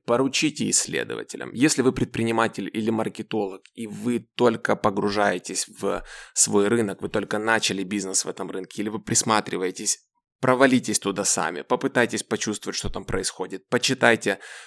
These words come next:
то, что говорят, посмотрите качество этой информации, посмотрите амбициозность этих игроков, посмотрите, что они рассказывают. Прежде всего, это получение обратной связи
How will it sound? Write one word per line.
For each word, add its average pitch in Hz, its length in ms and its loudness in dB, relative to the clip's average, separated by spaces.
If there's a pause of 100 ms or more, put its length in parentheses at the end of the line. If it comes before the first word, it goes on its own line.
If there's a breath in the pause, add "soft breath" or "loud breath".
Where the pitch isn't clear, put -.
(140 loud breath)
то, 120 140 6
что - 200 0
говорят, 107 560 0
посмотрите 120 580 -2
качество 110 540 0
этой 92 220 -6
информации, 90 580 -6
посмотрите 113 520 -4
амбициозность 113 960 0
этих - 280 -8
игроков, 95 480 -6
посмотрите, - 480 -4
что 139 340 2
они 107 220 0
рассказывают. 62 680 -6 (200)
Прежде 156 320 4
всего, 101 520 2
это 113 260 0
получение 117 800 0
обратной 95 640 -2
связи 110 580 0